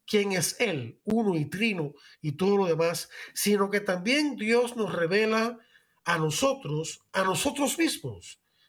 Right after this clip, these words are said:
¿Quiénes somos nosotros? Solo Dios tiene la llave para no-, nuestra propia autocomprensión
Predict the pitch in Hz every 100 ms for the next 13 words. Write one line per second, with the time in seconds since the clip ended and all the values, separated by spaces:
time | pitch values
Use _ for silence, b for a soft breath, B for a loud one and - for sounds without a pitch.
0 | _ - 214 233 247 254 240 202 - 277
1 | - 123 113 B B - - 233 294 277
2 | 247 262 247 - 220 233 214 175 139 226
3 | 254 185 131 113 - B B B - 180
4 | 175 175 175 202 185 160 156 - 175 -
5 | 196 240 233 214 - 196 196 196 - 160
6 | 151 147 139 262 220 139 107